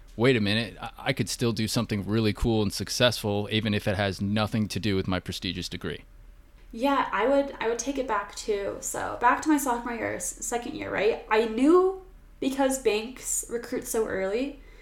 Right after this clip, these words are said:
Speaker 2: I knew that my junior year, so my third year, I would have an internship at Citi before I knew what I was going to do my,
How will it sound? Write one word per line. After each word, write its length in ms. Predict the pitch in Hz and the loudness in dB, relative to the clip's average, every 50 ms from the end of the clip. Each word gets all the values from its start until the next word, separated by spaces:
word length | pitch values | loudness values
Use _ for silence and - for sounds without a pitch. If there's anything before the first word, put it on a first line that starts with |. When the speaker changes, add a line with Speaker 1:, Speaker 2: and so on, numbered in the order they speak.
| - - _ _ - - | -20 -20 _ _ -8 -6
Speaker 2:
I 160 | 220 220 220 | -4 -4 -4
knew 280 | 220 220 226 240 277 302 | -4 -4 -2 0 0 2
that 280 | 302 285 277 - - | 2 2 0 0 -2
my 160 | 226 226 214 196 | -4 -6 -6 -6
junior 420 | 180 - - 294 330 320 311 285 | -8 -4 0 2 2 2 2 2
year, 300 | 247 220 190 190 190 190 | 0 2 2 0 0 0
so 160 | 190 - 208 | -4 -6 -8
my 80 | 202 208 | -8 -8
third 260 | 202 - 269 277 262 | -2 0 0 0 2
year, 300 | 233 208 196 190 190 - | 2 2 2 2 0 0
I 80 | - 202 | -2 -2
would 120 | 196 208 | -2 -2
have 180 | - - 220 214 | -2 -2 -2 -2
an 80 | - - | -2 -4
internship 420 | 214 214 - 220 196 - 208 190 | -4 -8 -8 -10 -8 -8 -6 -4
at 140 | 196 180 - | -4 -4 -4
Citi 380 | - - 190 160 - - - - - - - - - - - - - - - - - - | -2 -4 -2 -4 -4 -8 -10 -14 -18 -20 -20 -20 -20 -20 -20 -20 -20 -20 -20 -12 -2 2
before 420 | 233 254 240 - 269 247 247 247 240 | 2 2 4 8 10 10 10 10 8
I 60 | 233 | 6
knew 120 | 240 233 | 4 4
what 100 | 226 220 | 4 4
I 60 | 214 | 4
was 120 | 208 208 208 | 2 2 0
going 180 | - 214 202 | -2 -2 -4
to 60 | 196 202 | -4 -2
do 240 | 185 196 190 190 | 0 0 0 2
my, 260 | 185 190 185 175 - | 2 2 0 0 -2